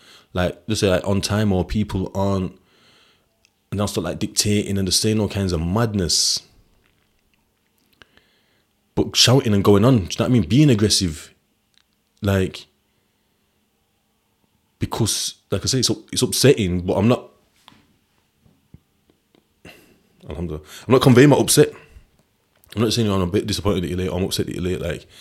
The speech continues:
or, like, every time you're late, you know, it kinda, like, you know, it, it hurts me a little bit, like, just not saying the real, just being like, "Oh,"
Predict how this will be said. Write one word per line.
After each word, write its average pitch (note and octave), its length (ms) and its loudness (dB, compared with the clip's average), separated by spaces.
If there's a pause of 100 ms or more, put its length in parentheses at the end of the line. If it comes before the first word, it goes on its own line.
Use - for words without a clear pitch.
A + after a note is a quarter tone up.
(720)
or, F2 60 -2
like, F2 100 -2
every G#2 100 -4
time G#2+ 120 0
you're G2+ 100 2
late, G#2 140 4
you F2+ 60 -4
know, E2+ 80 0
it E2+ 240 -4
kinda, F#2+ 260 -2
like, E2 200 -2
you F2 60 -4
know, D#2+ 140 -4
it, - 280 -10
it - 340 -12
hurts A#2+ 260 0
me G#2+ 60 0
a - 20 2
little E2+ 160 -2
bit, - 240 -4
like, D2+ 160 -6
just F2 160 -6
not - 140 0
saying A2+ 280 4
the F#2+ 80 2
real, G2 480 4 (720)
just - 140 -4
being G2+ 120 0
like, F#2 120 -2
"Oh," F#2 340 -2